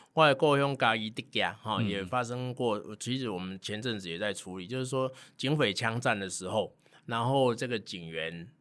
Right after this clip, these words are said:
Speaker 1: 这个被打中。
Speaker 2: 嗯，嗯。
Speaker 1: 哦，那之后呢，比-，第一个就是说他的安全性的问题，第二个就是说那事后的这个照顾的问题，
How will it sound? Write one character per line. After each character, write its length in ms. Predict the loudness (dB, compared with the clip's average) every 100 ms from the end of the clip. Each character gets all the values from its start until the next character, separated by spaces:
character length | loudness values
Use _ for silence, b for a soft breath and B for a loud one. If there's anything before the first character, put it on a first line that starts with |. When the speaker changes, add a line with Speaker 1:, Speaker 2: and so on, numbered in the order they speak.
| -12
Speaker 1:
这 100 | -8
个 180 | -4 -4
被 360 | -2 -2 -2
打 320 | -4 -6 -6 -8
中。 200 | -2 -2 -2 _ _ -2
Speaker 2:
嗯， 240 | -2 -2
嗯。 60 | -4
Speaker 1:
哦， 200 | -4 -6 B B B
那 260 | 6 6 2
之 240 | 0 2
后 260 | 4 4 4
呢， 380 | 0 -2 -4 -6
比-， 140 | -6 -2
第 160 | 0
一 40 | 2
个 80 | 4
就 100 | 2
是 80 | 2
说 160 | 0
他 140 | 0 0
的 80 |
安 140 | 2 0
全 180 | 0 -2
性 180 | -4
的 80 | -2
问 180 | -2 -2
题， 140 | -4
第 180 | -4 -2
二 60 | 0
个 80 | -2
就 160 | -4
是 220 | -6 -8
说 260 | -6 -6 -6 b b
那 100 | -2
事 220 | 0 2
后 160 | 2 2
的 120 | 0
这 140 | -2 -6
个 100 | -2
照 200 | 0 -2
顾 240 | -2 -6
的 100 | -4
问 220 | -4 -6
题， 180 | -8